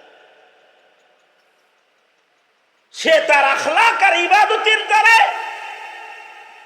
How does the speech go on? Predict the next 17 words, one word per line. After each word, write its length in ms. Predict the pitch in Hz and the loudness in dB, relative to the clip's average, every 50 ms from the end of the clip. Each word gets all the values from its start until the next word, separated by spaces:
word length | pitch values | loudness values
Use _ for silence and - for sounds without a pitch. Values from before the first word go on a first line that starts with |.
| - - | -18 -6
সে 120 | - 277 | -6 -4
জিব্রাইলের 680 | 277 311 440 508 508 523 508 508 508 508 494 480 - - | 0 2 2 4 6 6 6 6 6 6 4 2 2 2
চাইতে 240 | 480 453 415 427 415 | 0 2 2 2 0
বেশি 220 | 415 294 254 392 | 0 0 0 0
পাওয়ারফুল 600 | - 381 370 359 339 302 - 254 294 294 254 269 | 2 4 4 4 4 0 0 -2 -2 0 2 2
হয়ে 140 | 247 220 202 | 2 2 0
যায়। 280 | 180 170 147 135 - - - - - - - - - - - - - - - - - - - - - - - - - - - - - - - - - _ _ _ _ _ _ _ | 0 -2 -2 -2 -4 -6 -8 -12 -14 -14 -14 -16 -16 -16 -18 -18 -18 -20 -20 -20 -20 -20 -20 -20 -20 -20 -20 -20 -20 -20 -20 -20 -20 -20 -20 -20 -20 _ _ _ _ _ _ _
যেই 260 | 160 269 320 311 302 | 2 4 4 4 4
পাওয়ার 360 | 311 311 302 311 311 311 302 294 | 2 2 2 2 4 4 4 4
আল্লাহ 440 | 294 294 285 285 285 277 269 277 269 - | 2 0 0 2 2 2 2 0 -2 -2
তাআলা 320 | - 311 294 285 285 277 269 | 0 2 2 4 4 2 2
মানুষের 540 | 254 277 320 415 427 - 349 359 339 320 - | 2 0 0 0 0 2 4 4 4 4 2
মধ্যে 360 | 320 302 - - - 202 190 | 0 -2 -4 -2 -4 -4 -4
শ্রেষ্ঠ 380 | - - 294 - - - - | -2 -4 -4 -4 -4 -2 -2
মানুষ 380 | 277 269 269 262 254 247 226 - - - - - - - - - - - - | 0 0 0 0 0 0 -2 -4 -6 -10 -12 -14 -16 -16 -18 -18 -18 -16 -8
মুহাম্মাদুর 760 | - 233 - - 381 427 415 392 370 339 311 320 302 294 294 | -6 -4 -2 -2 -2 -2 -2 0 0 0 0 0 -4 0 0
রাসূলুল্লাহ 960 | 294 - - - 294 302 294 285 277 269 269 269 294 330 392 453 466 453 | 0 0 0 -4 -4 -4 -4 -2 0 0 -2 0 2 4 6 6 6 6